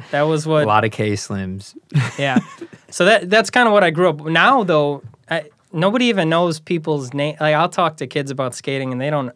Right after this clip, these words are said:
Speaker 1: I'm, I, I love shop talk when it comes to, like, old skate videos, and, you know, like, all my older friends, they still remember everything. But, um,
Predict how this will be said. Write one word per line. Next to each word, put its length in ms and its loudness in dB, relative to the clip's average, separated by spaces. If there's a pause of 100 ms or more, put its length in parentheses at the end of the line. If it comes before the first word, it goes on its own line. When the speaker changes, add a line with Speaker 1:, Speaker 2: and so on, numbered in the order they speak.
Speaker 1:
I'm, 400 0
I, 220 2
I 100 2
love 260 2
shop 300 -4
talk 320 -8
when 140 -8
it 80 -16
comes 240 -6
to, 100 -8
like, 160 -6
old 220 -8
skate 340 -8
videos, 580 -8
and, 220 -14 (100)
you 60 -10
know, 160 -6
like, 160 -8
all 160 2
my 140 0
older 320 -2
friends, 420 -10
they 160 -8
still 320 -10
remember 380 -6
everything. 420 -10 (140)
But, 240 -8
um, 340 -12